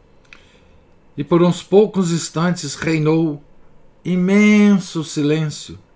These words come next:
sobre toda a assembleia, como que acompanha uma música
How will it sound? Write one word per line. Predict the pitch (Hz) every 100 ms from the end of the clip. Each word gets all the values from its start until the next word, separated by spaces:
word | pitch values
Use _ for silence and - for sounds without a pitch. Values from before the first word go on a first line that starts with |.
| _ _ _ _
sobre | - - 123 120
toda | 107 127 135 143 131
a | 131
assembleia, | - 113 85 87 85 82 - _ _ _ _ _ _ _ _ _ _ _ _ _
como | - 156 165
que | 151 170
acompanha | 170 175 156 - 151 160 160
uma | - 151 151
música | 147 185 196 123 101 95 80